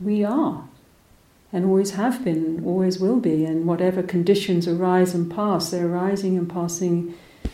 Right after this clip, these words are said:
in the field of the undying, unborn, unoriginated awareness, presence. Call it what you like, it's just a word. There is no name, of course.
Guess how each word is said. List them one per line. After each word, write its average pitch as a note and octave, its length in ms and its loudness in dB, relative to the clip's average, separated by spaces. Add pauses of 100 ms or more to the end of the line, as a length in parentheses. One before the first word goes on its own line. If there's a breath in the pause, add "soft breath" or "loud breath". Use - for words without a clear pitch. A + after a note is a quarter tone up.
(180 loud breath)
in F3+ 120 2
the E3+ 80 2
field F#3+ 540 4
of E3+ 100 -2
the F3 160 -6
undying, E3 800 -2 (220)
unborn, E3 840 0 (260)
unoriginated E3 1120 -2 (480)
awareness, E3 840 -2 (560)
presence. E3 720 -2
Call G3+ 240 8
it F#3 100 2
what F3 140 0
you E3+ 100 -2
like, G3 340 2
it's - 160 -8
just E3 260 -8
a E3+ 40 -6
word. E3+ 460 -6 (260)
There F3 160 -4
is G3+ 200 -4
no D#3+ 160 4
name, E3 580 0
of E3+ 160 -10
course. - 540 -10